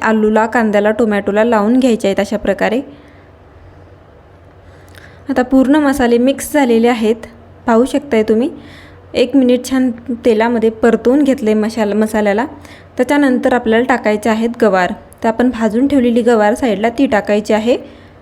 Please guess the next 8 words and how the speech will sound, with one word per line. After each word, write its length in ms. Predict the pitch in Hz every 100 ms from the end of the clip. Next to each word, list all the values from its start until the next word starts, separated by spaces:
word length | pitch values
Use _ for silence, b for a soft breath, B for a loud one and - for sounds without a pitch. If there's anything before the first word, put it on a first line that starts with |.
| B B - - - - - - - - -
आणि 140 | 254
मिक्स 340 | 302 294 294
करून 320 | - 233 214 233
घेऊयात. 300 | 214 185 175 - - - - - - - - - - B B B B B B B B B B - - - - - - - - - - - - - - - - - -
तर 60 | 233
अशा 200 | 240 285
प्रकारे 360 | 285 277 262
गवार 340 | 240 240 254